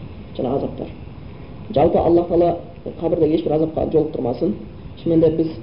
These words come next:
қабірдегі емес, дүниедегі азаптың өзіне кей кезде шыдап бере алмайтынымыз рас. Сондықтан Аллах Тағаладан әрқашан кеңшілік пенен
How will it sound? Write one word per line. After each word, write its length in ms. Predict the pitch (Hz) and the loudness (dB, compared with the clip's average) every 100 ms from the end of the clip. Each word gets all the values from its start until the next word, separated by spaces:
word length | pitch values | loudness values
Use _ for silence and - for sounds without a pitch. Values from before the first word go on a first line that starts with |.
| - | -4
қабірдегі 360 | 151 156 147 139 | 0 4 4 4
емес, 180 | 147 202 - | 2 0 -2
дүниедегі 320 | 156 156 143 143 | 2 4 6 4
азаптың 340 | 143 143 170 165 | 2 2 4 4
өзіне 260 | 170 208 226 - | 4 2 2 -4
кей 100 | 143 | -2
кезде 300 | 143 139 165 214 - - - - - - | 0 4 2 2 -6 -14 -16 -16 -14 -2
шыдап 240 | 160 156 - - - | 2 2 0 -4 4
бере 280 | 143 143 143 | 4 4 2
алмайтынымыз 640 | 143 135 131 - 135 143 - - - | 2 4 2 0 0 0 -2 -10 -8
рас. 200 | - 104 - - - - - | -2 -2 -2 -12 -14 -14 -6
Сондықтан 240 | 143 170 | 0 4
Аллах 220 | 156 156 | 6 6
Тағаладан 420 | 156 143 135 156 - | 4 2 2 2 0
әрқашан 400 | 151 - 165 151 | -2 -2 0 0
кеңшілік 340 | 160 143 143 120 | 2 0 -2 0
пенен 200 | 131 156 | 0 0